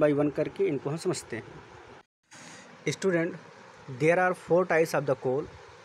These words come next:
First is the peat, second is a lignite, third is a bituminous and fourth is a anthracite।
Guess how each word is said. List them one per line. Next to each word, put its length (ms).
First 280
is 60
the 260
peat, 400
second 380
is 100
a 240
lignite, 720
third 220
is 160
a 20
bituminous 480
and 180
fourth 300
is 40
a 80
anthracite। 560